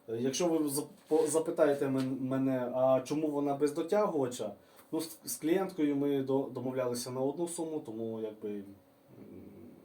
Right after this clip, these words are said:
я не став аж, е, перевищувати цю суму, тому що я не люблю, е, телефонувати там клієнту і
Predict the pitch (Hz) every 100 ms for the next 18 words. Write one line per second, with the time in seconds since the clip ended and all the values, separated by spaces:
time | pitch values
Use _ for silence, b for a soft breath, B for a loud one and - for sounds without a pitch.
0 | - 110 123 120 110 - 117 117 107 -
1 | B B B B - 113 117 113 110 107
2 | 107 107 104 101 - 117 110 120 117 113
3 | 107 104 - 120 117 165 180 156 - 120
4 | 120 120 120 117 117 120 131 120 B B
5 | B B 107 107 104 117 113 117 120 120
6 | 117 113 110 104 101 107 104 123 131 156
7 | 160 151 - 139 135 123 120 117 113